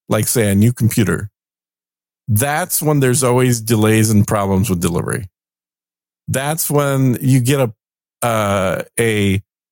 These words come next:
I, I've had this happen more than once, and unfortunately, I, again, on shit that, that was electronics that I, that I didn't want just sitting there, is you'll get a little notice in, in, uh, the delivery thing in FedEx or U P S, they're, they're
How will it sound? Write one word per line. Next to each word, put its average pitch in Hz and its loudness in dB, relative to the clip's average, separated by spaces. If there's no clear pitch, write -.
I, 143 -4
I've 139 -2
had 139 -2
this 127 -2
happen 120 0
more 117 4
than 107 4
once, 113 0
and 104 2
unfortunately, 98 2
I, 92 -2
again, 107 0
on 90 0
shit - -2
that, 101 -4
that 107 2
was 101 0
electronics 104 -2
that 101 0
I, 92 0
that 107 -2
I 95 -2
didn't 117 2
want 98 2
just 95 -2
sitting 139 0
there, 92 0
is 135 -2
you'll 143 2
get 165 0
a 160 0
little 151 2
notice 143 0
in, 113 2
in, 104 4
uh, 95 0
the 104 -4
delivery 107 2
thing 95 -2
in 92 0
FedEx 107 -2
or 101 -2
U 92 0
P 95 0
S, 92 -4
they're, - 0
they're 82 0